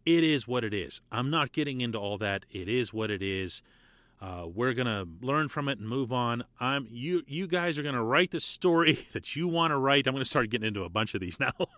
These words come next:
He's got a million of them. But he won't address it.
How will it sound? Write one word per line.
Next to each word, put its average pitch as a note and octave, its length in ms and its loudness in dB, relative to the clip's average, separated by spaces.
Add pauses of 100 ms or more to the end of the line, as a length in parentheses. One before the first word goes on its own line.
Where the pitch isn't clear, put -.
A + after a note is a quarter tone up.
(760)
He's A#2 200 -4
got C3 160 0
a G#2+ 60 0
million B2 360 0
of E2+ 160 -8
them. D2+ 140 -14 (920)
But D3+ 140 2
he G3+ 120 4
won't F3 340 0
address G#3 400 0
it. - 120 -8